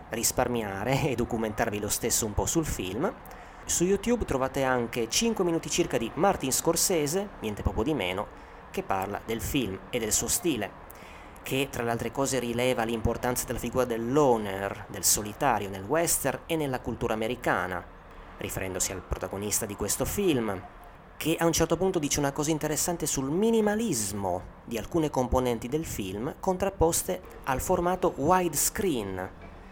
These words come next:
E Scorsese dice una cosa del tipo: "Facendo film narrativamente essenziali è come se avesse reso il widescreen ancora più wide." Comunque, se volete sentirlo meglio da lui, fatelo. C'è anche un breve intervento del regista, scomparso inizio anni duemila,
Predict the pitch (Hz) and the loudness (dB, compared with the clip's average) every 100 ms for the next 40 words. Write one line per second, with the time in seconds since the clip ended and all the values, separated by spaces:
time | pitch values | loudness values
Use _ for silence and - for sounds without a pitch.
0 | - - - - 131 - 143 131 160 160 | -16 -16 -16 -6 0 2 2 0 0 0
1 | 120 127 120 107 123 131 117 104 - 104 | 0 0 -2 -2 -2 -2 -2 -4 -8 -10
2 | - 98 92 - - - - - - - | -2 -2 0 -4 -12 -20 -20 -20 -18 -4
3 | 143 - 190 190 - 165 123 107 104 123 | 0 2 2 2 0 0 0 0 0 -2
4 | 131 143 143 143 110 95 98 - 123 - | -2 -2 0 0 -2 -4 -6 -2 0 0
5 | 147 - 190 180 160 143 190 190 165 151 | 0 0 0 0 -2 0 0 2 0 0
6 | - 147 143 131 107 113 113 131 147 151 | 0 0 0 -2 0 0 0 -2 -2 0
7 | - 165 165 147 135 170 156 123 - 120 | -2 0 0 0 2 0 2 -2 -2 4
8 | 107 92 92 90 95 92 - - - - | 4 4 0 -2 -6 -8 -12 -20 -6 0
9 | 117 95 87 95 - - - - - - | 2 0 -2 -4 -6 -12 -18 -18 -4 0
10 | 117 113 104 - 117 113 107 110 104 107 | 2 2 2 0 0 0 0 0 0 0
11 | 107 101 92 90 - - 90 - 87 85 | 0 0 -2 -4 -8 -4 -2 -2 -6 -8
12 | - - - - 196 214 208 190 185 214 | -10 -16 -6 2 4 4 2 0 2 4
13 | 131 104 104 110 101 101 101 107 117 113 | 2 0 -2 -4 -4 -4 -4 -2 -2 -4
14 | 113 - - 131 - - 87 92 92 - | 0 0 2 0 0 -2 -2 0 0 -2
15 | 95 - 104 104 117 113 104 110 | -2 -6 -4 -2 0 0 0 -2